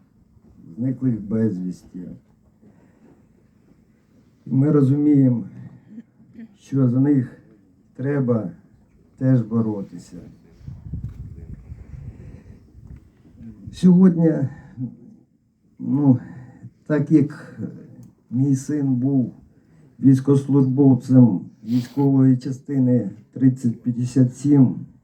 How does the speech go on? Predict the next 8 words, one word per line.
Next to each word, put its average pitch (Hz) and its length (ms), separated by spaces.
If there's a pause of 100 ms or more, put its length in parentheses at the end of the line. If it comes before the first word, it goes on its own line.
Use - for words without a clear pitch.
(920)
Національної 107 760
гвардії 107 560
України, 101 800 (3750)
ще 139 220
по-інакшому 139 800
це 117 120
дванадцята 113 720
бригада. 101 720